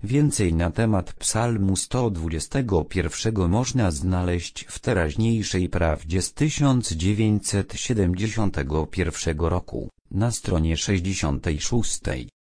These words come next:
Niechaj Pan udzieli nam pomocy w tysiąc dziewięćset dziewięćdziesiątym trzecim roku, w miarę jak my zastanawiamy się nad obietnicami tego pięknego wersetu.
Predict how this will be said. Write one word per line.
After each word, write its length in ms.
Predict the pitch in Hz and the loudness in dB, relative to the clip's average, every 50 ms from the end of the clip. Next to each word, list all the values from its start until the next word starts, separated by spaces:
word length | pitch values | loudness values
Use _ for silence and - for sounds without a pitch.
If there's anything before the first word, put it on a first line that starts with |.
| _ _ _ _ - | _ _ _ _ -2
Niechaj 420 | 98 120 143 135 - 87 80 78 | 2 2 2 2 0 -2 -2 -2
Pan 240 | 78 - 92 101 110 | -2 0 0 2 4
udzieli 540 | 107 104 110 95 85 110 131 135 127 127 110 | 4 4 2 2 2 2 2 2 2 4 4
nam 280 | 95 92 87 87 87 80 | 4 4 2 2 0 0
pomocy 540 | - 90 90 95 107 120 - - - 117 | 2 2 2 4 2 2 0 0 -2 -2
w 100 | 104 - | -2 -2
tysiąc 400 | - - 117 - - 95 85 73 | -2 -2 0 2 2 2 2 0
dziewięćset 880 | 76 73 67 92 117 117 110 113 110 107 101 - - - 95 90 - - | -2 -2 -2 0 0 2 2 4 4 4 2 0 0 0 0 0 0 -2
dziewięćdziesiątym 1000 | 87 82 90 90 78 82 82 82 85 98 90 - 82 71 69 - - 85 73 78 | -2 0 2 2 4 4 2 2 0 0 -2 0 0 -2 -2 -2 -2 -2 -2 -2
trzecim 580 | - - - - 143 143 147 - - 95 78 76 | -4 -4 -2 0 0 -2 0 0 0 0 2 2
roku, 540 | 80 101 127 - - - 76 76 73 80 87 | 2 2 0 0 -2 -2 0 0 0 0 -2
w 160 | 90 82 80 | -4 -2 2
miarę 400 | 90 87 80 73 76 78 95 123 | 2 2 2 2 0 0 0 0
jak 300 | 127 113 92 87 - - | 0 0 -2 -2 0 0
my 220 | 113 117 110 101 | 2 2 2 2
zastanawiamy 1000 | 87 78 92 85 - - - 80 76 80 78 76 76 90 101 117 123 127 131 120 | 2 2 0 0 -2 -2 -2 0 0 2 2 0 0 0 0 0 2 2 2 0
się 200 | - - 123 113 | 2 2 4 4
nad 260 | 107 98 90 87 85 | 4 4 2 2 2
obietnicami 1000 | 87 85 82 82 85 76 - - 113 98 87 - - - 123 123 120 120 117 110 - | 2 2 2 0 -2 -2 0 0 2 2 0 -2 -2 0 0 2 2 2 2 0 0
tego 340 | - 123 120 117 117 117 | 0 -2 0 2 0 0
pięknego 680 | - - - 85 78 78 - - 104 110 107 104 98 92 | 0 0 0 0 0 0 -2 -2 -2 0 2 2 2 2
wersetu. 760 | 90 101 95 78 78 - - 67 65 - - 69 65 62 60 | 2 0 -2 -2 -2 -2 -4 -4 -6 -6 -6 -6 -6 -6 -10